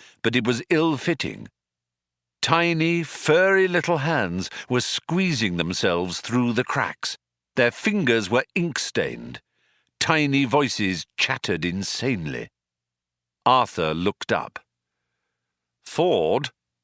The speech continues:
he said, "there's an infinite number of monkeys outside who want to talk to us about this script for Hamlet they've worked out."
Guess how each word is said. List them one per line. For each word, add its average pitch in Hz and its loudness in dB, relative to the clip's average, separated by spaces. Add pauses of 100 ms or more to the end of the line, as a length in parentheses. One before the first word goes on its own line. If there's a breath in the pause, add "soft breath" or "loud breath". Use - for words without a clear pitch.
he 87 -4
said, 92 -2 (580)
"there's 127 2
an 156 0
infinite 247 0
number 160 2
of 143 0
monkeys 143 0
outside 78 0 (480 loud breath)
who 165 2
want 202 2
to 247 0
talk 233 0
to 104 0
us 107 0
about 147 2
this 170 -2
script - -4
for 214 -2
Hamlet 123 -2
they've 80 -2
worked 73 -4
out." 62 -4